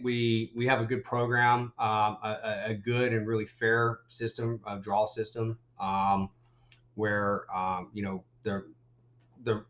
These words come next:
the reps are able to come in and they're able to make money. And even if it takes a really long time for their jobs to get built,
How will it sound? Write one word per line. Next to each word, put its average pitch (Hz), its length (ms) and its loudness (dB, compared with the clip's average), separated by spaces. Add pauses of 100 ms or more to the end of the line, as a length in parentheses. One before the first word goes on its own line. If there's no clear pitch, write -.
(120)
the 120 80 2
reps 147 300 10
are 127 80 4
able 117 200 4
to 113 60 -2
come 139 260 4
in 120 380 6
and 98 160 -4
they're 110 220 4
able 117 160 4
to 107 80 2
make 107 240 2
money. 104 380 0
And 92 280 -6
even 113 260 0
if 104 140 -4
it 95 120 -8
takes 101 320 -6
a - 20 -20 (100)
really 110 260 2
long 107 140 -2
time 107 220 0
for 98 80 -12
their 95 100 -6
jobs 95 340 -4
to - 40 -16
get 90 160 -14
built, 101 300 -4